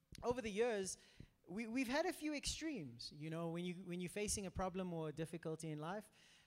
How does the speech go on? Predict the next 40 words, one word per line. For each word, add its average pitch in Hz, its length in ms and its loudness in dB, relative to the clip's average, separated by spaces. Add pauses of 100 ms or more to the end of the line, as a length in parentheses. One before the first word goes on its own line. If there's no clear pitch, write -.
(160)
uh, 143 280 0 (260)
the 156 80 -4
first 202 300 0
extreme 196 380 -2
is, 180 120 0
"Oh, 262 220 4
no, 254 180 0
God's 214 300 -4
gonna 196 180 -4
handle 190 300 -2
this. 175 200 -2
I 160 120 -2
don't 185 100 -2
need 190 140 -6
to 175 80 -8
worry 180 120 2
about 170 220 -2
anything. 196 420 -4
It's 147 160 -6
fine." 220 380 2
But 180 180 0
inside 185 420 2
you 185 180 4
are 139 360 4 (420)
shaking 190 500 2
and 147 80 0
you 156 120 4
are 123 120 0
wrecked. - 480 -6 (400)
And 143 100 -4
you're 180 80 4
like, 147 280 2
"Oh, 185 180 6 (100)
no, 156 140 0
God's 156 240 2
gonna 147 160 -4
handle 135 240 -6
this. 123 220 -6
It's 127 120 -8
fine." 143 360 -8